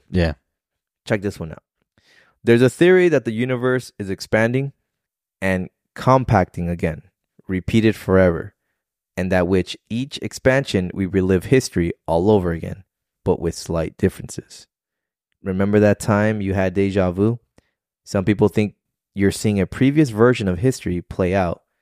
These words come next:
Speaker 2: which means you're stuck reliving your life forever. It's a darker spin on the multiverse idea, I suppose.
Speaker 1: That's a
Speaker 2: <laughs>
Speaker 1: fucking bleak way to look at life, bro. You just said I'm stuck in a loop? <laughs> That's based pretty much.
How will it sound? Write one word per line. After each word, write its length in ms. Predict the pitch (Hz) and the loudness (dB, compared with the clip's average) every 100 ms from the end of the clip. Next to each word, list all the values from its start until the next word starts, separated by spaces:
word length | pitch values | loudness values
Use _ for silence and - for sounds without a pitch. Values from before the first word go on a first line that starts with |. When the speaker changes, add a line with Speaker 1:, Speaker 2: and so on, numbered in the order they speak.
| _ _ _ - | _ _ _ -4
Speaker 2:
which 200 | 98 90 | -4 -2
means 220 | 98 90 | -4 0
you're 100 | 98 | -2
stuck 420 | - - 113 95 - | -2 2 2 2 -4
reliving 360 | 98 92 90 90 | -4 -2 -2 -2
your 120 | 85 | -4
life 300 | 90 85 - | -4 -4 -6
forever. 580 | _ 90 87 80 - - _ _ _ _ _ _ _ _ - | _ -2 0 -2 -6 -20 _ _ _ _ _ _ _ _ -14
It's 140 | - | -12
a 40 | 92 | -2
darker 360 | - - 151 | 0 2 0
spin 300 | 127 - 143 | -4 0 2
on 100 | 127 | 2
the 80 | 107 | 0
multiverse 600 | 104 120 117 92 87 85 | 0 0 0 -4 -4 -4
idea, 320 | 82 90 92 | -6 -6 -8
I 40 | 50 | -10
suppose. 540 | - - - - _ _ _ _ _ _ _ _ - - - _ _ - | -12 -12 -12 -12 _ _ _ _ _ _ _ _ -18 -18 -18 _ _ -2
Speaker 1:
That's 240 | 127 196 | 0 4
a 160 | 147 98 | 2 2
Speaker 2:
<laughs> 460 | - - 254 247 | -4 -16 -8 -10
Speaker 1:
fucking 760 | - 180 170 170 - 113 92 85 | -4 -2 2 0 0 -4 -4 -10
bleak 340 | 113 139 170 147 | -2 0 0 0
way 160 | 165 | 0
to 140 | 120 - | 2 4
look 160 | 180 | 4
at 180 | - 110 | 2 -2
life, 420 | 107 156 151 113 101 | 0 0 0 -2 -2
bro. 360 | 113 135 156 - _ _ _ _ - _ _ _ _ _ _ _ _ _ _ _ - | -2 -2 -4 -10 _ _ _ _ -20 _ _ _ _ _ _ _ _ _ _ _ -2
You 120 | 180 | 0
just 140 | 214 | 2
said 100 | 226 | 4
I'm 140 | 208 170 | 4 0
stuck 280 | - 202 170 | -2 -2 0
in 80 | |
a 80 | 131 | -2
loop? 300 | 120 185 - - - - | 0 0 0 -10 -10 -16
<laughs> 200 | _ - | _ -4
That's 120 | 226 | -2
based 300 | 151 202 - | 2 2 2
pretty 180 | - 185 | -2 -2
much. 340 | 175 214 - | 0 0 -2